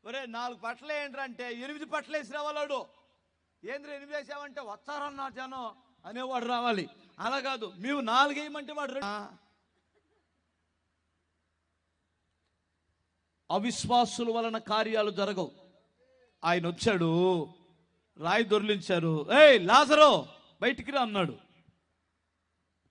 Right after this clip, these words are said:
కుళ్ళిపోయిన వాడి శరీరంలోనికి జీవం వచ్చి చాలా బలవంతుడిగా నడిచొచ్చాడు లోపల, బయటికి. స్తోత్రం చెప్పాలి. నోటి మాట లేదు చూసినటువంటి వారిలో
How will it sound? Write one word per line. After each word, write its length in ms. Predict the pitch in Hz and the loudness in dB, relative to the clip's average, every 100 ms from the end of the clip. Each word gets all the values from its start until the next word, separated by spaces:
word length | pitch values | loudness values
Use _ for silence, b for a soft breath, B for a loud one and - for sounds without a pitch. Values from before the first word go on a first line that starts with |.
| - | -16
కుళ్ళిపోయిన 800 | 254 277 302 339 - 311 302 294 | -12 -10 -6 -6 -6 -6 -6 -6
వాడి 460 | 285 269 269 262 | -4 -4 -4 -6
శరీరంలోనికి 800 | 247 - 254 294 285 277 254 240 | -8 -6 -4 -2 -4 -2 -2 -4
జీవం 500 | 180 - - 302 320 | -6 -10 -4 0 2
వచ్చి 580 | 247 233 233 196 160 - b b b _ _ _ _ _ _ _ _ _ - - | 0 -2 -2 0 -2 -6 b b b _ _ _ _ _ _ _ _ _ -16 -12
చాలా 720 | - 190 202 247 269 277 285 | -10 -6 2 6 10 12 12
బలవంతుడిగా 720 | 294 269 269 269 262 247 226 | 12 10 8 4 2 -2 0
నడిచొచ్చాడు 580 | 214 196 180 185 180 170 - - | 0 -2 -2 -2 0 -2 -4 -4
లోపల, 300 | 143 139 147 | -4 -4 -8
బయటికి. 520 | 120 160 175 - - | -4 -2 -2 -4 -16
స్తోత్రం 400 | - 156 160 151 | -10 -6 -6 -8
చెప్పాలి. 460 | 139 - - 180 - _ _ _ - _ _ - _ - - _ _ _ _ - _ - _ _ _ _ _ _ - | -14 -18 -18 -20 -20 _ _ _ -20 _ _ -20 _ -20 -20 _ _ _ _ -20 _ -20 _ _ _ _ _ _ -18
నోటి 560 | 147 156 170 240 180 233 | -12 -10 -8 -8 -8 -10
మాట 400 | 190 175 208 220 | -6 -4 -4 -6
లేదు 320 | 220 202 180 | -6 -4 -4
చూసినటువంటి 800 | 175 170 180 180 170 - 143 127 | -8 -10 -12 -12 -16 -16 -20 -20
వారిలో 380 | - - 87 | -20 -20 -20